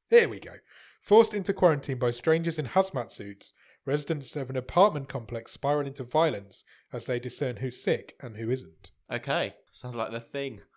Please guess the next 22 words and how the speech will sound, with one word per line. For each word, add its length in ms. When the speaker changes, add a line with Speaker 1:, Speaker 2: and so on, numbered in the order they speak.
Speaker 1:
It 300
does, 280
doesn't 280
it? 1000
Um, 260
yeah, 180
it 160
looks 440
pretty 360
low 200
budget, 460
to 100
be 80
honest. 540
Um, 140
Sheila 320
Reed's 340
in 100
it, 120
Speaker 2:
I'm 60
Speaker 1:
randomly. 260
Speaker 2:
excited 800